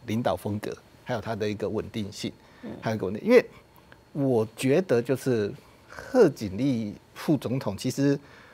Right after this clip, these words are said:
Speaker 1: 他在以前曾经有过一个事情，他就是他去瓜地马拉的时候，在移民政策上，他等于讲了跟拜登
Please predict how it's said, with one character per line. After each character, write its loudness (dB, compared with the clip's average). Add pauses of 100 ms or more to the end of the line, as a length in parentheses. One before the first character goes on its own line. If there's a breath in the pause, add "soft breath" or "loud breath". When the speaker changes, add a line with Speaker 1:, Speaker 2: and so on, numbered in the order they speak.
(280 loud breath)
Speaker 1:
他 4
在 6
以 6
前 -4
曾 0
经 2
有 2
过 2
一 2
个 2
事 0
情， -6
他 4
就 6
是 4
他 4
去 4
瓜 4
地 0
马 -2
拉 -2
的 -4
时 -8
候， -4
在 4
移 0
民 0
政 0
策 -2
上， -6 (480 loud breath)
他 2
等 -2
于 -2
讲 2
了 -6
跟 4 (140)
拜 4
登 2